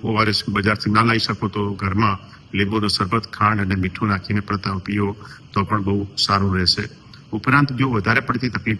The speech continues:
થાય ને અશક્તિ આવી જાય અને બી પી ડાઉન થઈ જાય અથવા તો, અ, બેભાન થઈ જવાય જેવી ચક્કર, ચક્કર આવીને બેભાન થઈ જવાય એવી પરિસ્થિતિ ઊભી થાય તો તાત્કાલિક ડૉક્ટરને બતાવી અને જે પ્રમાણે જે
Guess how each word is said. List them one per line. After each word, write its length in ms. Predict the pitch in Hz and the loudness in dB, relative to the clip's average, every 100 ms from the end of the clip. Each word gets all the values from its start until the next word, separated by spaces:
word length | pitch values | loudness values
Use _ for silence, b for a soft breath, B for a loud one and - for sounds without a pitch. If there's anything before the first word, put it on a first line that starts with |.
| - | -2
થાય 100 | 110 | -2
ને 80 | |
અશક્તિ 360 | 107 - 98 123 | -2 -2 -2 0
આવી 160 | 110 104 | 2 2
જાય 120 | 107 | 0
અને 80 | 104 | 0
બી 120 | 98 | -2
પી 160 | 95 | -2
ડાઉન 240 | 104 104 104 | 0 2 0
થઈ 200 | - 104 | 0 0
જાય 160 | 104 | 0
અથવા 240 | 101 92 101 | -2 -2 -4
તો, 360 | 95 104 101 92 B B - | -2 -2 -2 -4 B B -4
અ, 280 | 92 98 92 - | -2 0 -2 -2
બેભાન 300 | 95 110 117 | 0 2 0
થઈ 160 | 110 107 | 0 0
જવાય 200 | 107 101 | 2 0
જેવી 240 | 98 101 | 0 -2
ચક્કર, 300 | 95 110 - | -2 -6 -6
ચક્કર 420 | 92 - 95 113 | -8 -6 -2 0
આવીને 260 | 110 104 104 | 0 0 -2
બેભાન 320 | 95 90 113 | -2 0 0
થઈ 160 | 110 107 | 0 -2
જવાય 240 | 107 104 | 0 0
એવી 240 | 98 101 | 0 0
પરિસ્થિતિ 540 | 110 - 101 98 - 110 | 0 -2 -4 -4 -2 -2
ઊભી 200 | 92 92 | -2 -4
થાય 300 | - 98 85 - - B - | -2 0 -2 -6 -18 B -8
તો 80 | - | -4
તાત્કાલિક 520 | 107 101 - 117 110 | -2 -2 0 0 0
ડૉક્ટરને 360 | 104 95 - 104 | -2 -2 0 0
બતાવી 480 | 92 92 107 104 87 - - - | 0 0 2 2 0 -6 -18 -6
અને 380 | 98 104 104 98 | -2 2 2 0
જે 200 | 95 101 | 0 -2
પ્રમાણે 460 | 95 110 104 104 | -2 0 2 2
જે 400 | 95 90 101 101 | -2 -2 0 0